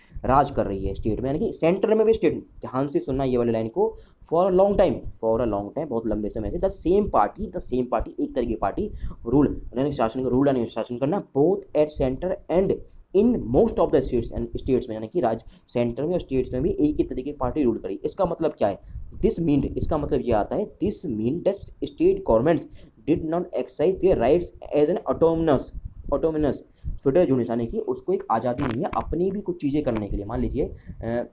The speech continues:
central government जो है, state, central government है और same party state में भी है, तो जो state गवर्नमेंट की जो party है, उसको एक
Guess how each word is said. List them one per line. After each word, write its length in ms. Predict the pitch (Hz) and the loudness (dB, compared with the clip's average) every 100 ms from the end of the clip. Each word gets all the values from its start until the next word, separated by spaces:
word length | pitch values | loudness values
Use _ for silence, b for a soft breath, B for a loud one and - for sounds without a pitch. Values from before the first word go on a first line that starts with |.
| - | -10
central 340 | 120 117 147 | -6 -4 -2
government 360 | 117 110 113 113 | 0 0 0 -4
जो 180 | 113 135 | -4 -4
है, 60 | |
state, 460 | 151 117 110 - - | -4 -6 -6 -12 -14
central 300 | 110 110 120 | -8 -4 -2
government 320 | 113 107 85 | 0 -2 -6
है 180 | 85 b b 123 | -8 b b -12
और 60 | |
same 240 | - 147 151 | -4 -2 0
party 300 | 143 135 - | 0 0 0
state 260 | 127 113 | 0 -2
में 100 | 110 | -4
भी 80 | 98 | -6
है, 60 | 92 | -8
तो 320 | _ - - | _ -14 -6
जो 120 | 247 | -6
state 340 | - 160 185 | -4 0 2
गवर्नमेंट 260 | 165 160 165 | 4 2 0
की 60 | 165 | 0
जो 180 | 175 | 2
party 460 | 175 - 113 - 160 | 2 2 0 0 -4
है, 220 | 110 170 | -2 -2
उसको 360 | - 127 - 175 | -2 -6 -4 -2
एक 140 | 190 | -2